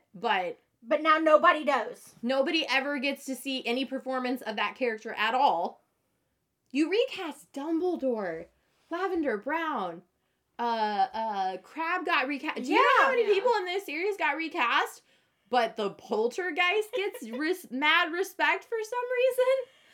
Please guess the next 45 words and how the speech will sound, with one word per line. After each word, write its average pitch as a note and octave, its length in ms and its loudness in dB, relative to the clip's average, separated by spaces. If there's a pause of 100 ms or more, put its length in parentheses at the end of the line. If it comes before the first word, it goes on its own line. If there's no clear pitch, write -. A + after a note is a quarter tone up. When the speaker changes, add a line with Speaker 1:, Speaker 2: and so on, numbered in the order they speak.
(300)
Speaker 1:
I G#4 140 4
don't - 80 0 (160)
Speaker 2:
Yeah, G#4+ 80 6
that's A#4 180 4
Speaker 1:
understand. G#4+ 180 6
Speaker 2:
kinda B3 160 -8
crazy. A3 320 -6
Speaker 1:
And D4+ 140 4
no E4+ 120 2
one F#4+ 120 2
even F4 220 -2
Speaker 3:
Yeah. E4 80 -6
Speaker 1:
saw D4 220 2
the E4+ 80 -2
performance, C#4+ 580 -4
so - 80 -6
we A#3+ 80 -6
don't B3+ 160 0
even C4+ 220 -6
get C4 120 -4
to, - 160 -6
I B3 60 2
don't F#4+ 140 -2
even F#4 160 -4
know E4 100 0
if E4 80 -6
that's B3 240 -4
real. G3 180 -2
I F3+ 180 -2
just G#3+ 140 -10
read B3 160 -2
an A3+ 60 -8
article G#3+ 360 -4
about B3 200 0
it B3 80 -4
once, C4 240 -4
and G#3+ 100 -10
I G#3 100 -4
was F#3+ 100 -6
like, F#3+ 200 -4
"Oh, F#3+ 160 -2
I E3 120 -2
don't F3 160 -8
think E3 180 -18
so." - 220 -18